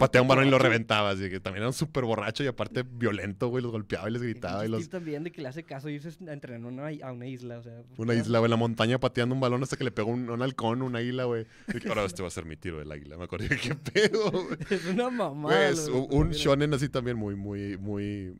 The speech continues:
Speaker 1: exagerado, güey, pero
Speaker 2: Pues la
Speaker 1: en,
Speaker 2: noticia
Speaker 1: en
Speaker 2: que hubo recién del manga donde Andy ya se había muerto, ahora sí, güey.
Speaker 1: ¿Neta?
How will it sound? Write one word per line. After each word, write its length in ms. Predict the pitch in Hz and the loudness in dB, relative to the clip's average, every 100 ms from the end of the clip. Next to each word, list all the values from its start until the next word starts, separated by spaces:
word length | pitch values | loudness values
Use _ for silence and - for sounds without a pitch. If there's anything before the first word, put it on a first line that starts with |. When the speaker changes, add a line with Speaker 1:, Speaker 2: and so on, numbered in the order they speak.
| - - | -20 -12
Speaker 1:
exagerado, 680 | 107 - 113 113 90 104 110 | -8 -4 0 0 0 -2 -2
güey, 180 | 135 147 - | -4 -8 -10
pero 540 | 98 92 92 85 90 104 | -8 -6 -6 -8 -10 -6
Speaker 2:
Pues 100 | 160 | -2
la 80 | 165 | 0
Speaker 1:
en, 40 | |
Speaker 2:
noticia 360 | 156 160 156 240 | 0 0 0 -2
Speaker 1:
en 40 | |
Speaker 2:
que 100 | 127 | -6
hubo 200 | 220 247 | -6 -6
recién 540 | 240 - 170 170 214 - _ _ | -8 -8 -6 -6 -6 -16 _ _
del 180 | 147 139 | -10 -8
manga 500 | 135 143 147 170 180 _ _ _ _ _ _ _ | -6 -6 -4 -6 -8 _ _ _ _ _ _ _
donde 440 | 143 139 139 131 | -8 -6 -4 -4
Andy 300 | 139 151 175 | -4 -4 -4
ya 140 | 170 147 | -4 -4
se 100 | 294 | -2
había 160 | 175 | -2
muerto, 380 | 175 156 165 185 | -2 -2 -4 -2
ahora 160 | 175 175 | -2 0
sí, 140 | - | 4
güey. 160 | 143 180 | 4 8
Speaker 1:
¿Neta? 340 | 175 160 156 | 8 8 6